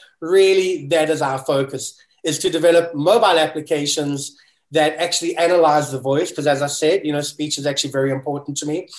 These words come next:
Your voice is a form of, you know, biofeedback. As I'm talking to you, I can see by your responses,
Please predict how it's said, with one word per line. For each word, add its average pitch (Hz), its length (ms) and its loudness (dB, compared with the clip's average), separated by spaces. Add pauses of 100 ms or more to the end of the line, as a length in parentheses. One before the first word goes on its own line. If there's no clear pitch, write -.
(260)
Your 165 140 6
voice 175 400 6
is 156 160 -2
a 156 60 2
form 156 500 4
of, 156 180 2
you 156 60 0
know, 143 160 2
biofeedback. 180 760 2 (460)
As 165 200 2
I'm 143 180 0
talking 202 400 4
to 190 140 -2
you, 180 280 2
I 139 140 0
can 143 160 -10
see 147 380 -4
by 143 240 0
your 135 180 0
responses, 165 720 -2